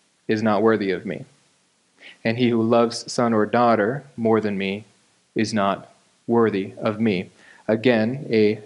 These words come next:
Cal Wyomer method of teaching. You are not supposed to simply hate your mother and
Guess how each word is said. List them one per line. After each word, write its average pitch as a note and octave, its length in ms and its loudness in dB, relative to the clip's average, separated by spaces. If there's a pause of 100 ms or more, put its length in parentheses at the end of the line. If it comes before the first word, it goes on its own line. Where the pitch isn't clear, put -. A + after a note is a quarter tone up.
Cal A#2+ 500 0
Wyomer A2+ 640 -2 (100)
method A2+ 340 -4
of - 160 -6
teaching. - 400 -6 (720)
You A#2+ 140 2
are A#2 80 4
not A#2+ 220 0
supposed A#2 380 -4
to G#2+ 300 -2 (200)
simply C3+ 420 0
hate B2 260 0
your A#2 160 -2
mother A2 460 0 (400)
and B2 340 0